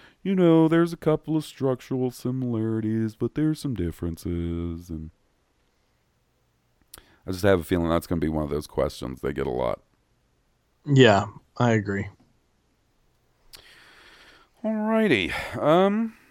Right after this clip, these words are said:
Speaker 1: I think that's it for the articles, the main stuff. Was there anything that jumped out to you that I didn't catch?
Speaker 2: No, I think you caught everything. I think if, if the people that haven't read those articles,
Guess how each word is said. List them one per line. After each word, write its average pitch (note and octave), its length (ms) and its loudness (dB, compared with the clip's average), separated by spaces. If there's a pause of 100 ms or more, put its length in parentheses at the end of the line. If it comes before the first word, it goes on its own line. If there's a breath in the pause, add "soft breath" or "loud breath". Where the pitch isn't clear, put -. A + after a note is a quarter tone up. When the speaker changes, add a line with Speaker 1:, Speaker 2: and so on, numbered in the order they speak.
(520 soft breath)
Speaker 1:
I D3+ 80 -6
think A#3+ 240 -8
that's A3+ 240 -6
it G#2 160 -6
for - 160 -6
the A2+ 120 0
articles, D3+ 760 -2 (600)
the - 80 -14
main A2+ 340 -4
stuff. F#2+ 420 -4
Was A2 140 -2
there B2+ 120 4
anything D3 420 0
that G#2+ 120 -4
jumped A#2 300 -4
out A#2+ 160 2
to G#2 100 -6
you G#2 180 -2
that A2+ 160 -2
I G#2+ 100 4
didn't G#2 280 -4
catch? - 480 -4 (340)
Speaker 2:
No, C3+ 360 8
I A#2 120 4
think C3 240 2
you A2+ 80 -4
caught A2+ 240 4
everything. A2 480 2 (540 soft breath)
I B2 80 4
think B2 300 6
if, A2+ 260 4 (200)
if C3 160 6 (180)
the C3 100 6
people B2+ 340 6
that A#2+ 160 8
haven't A#2+ 280 6
read A#2+ 180 6
those A#2 160 6
articles, A2+ 600 2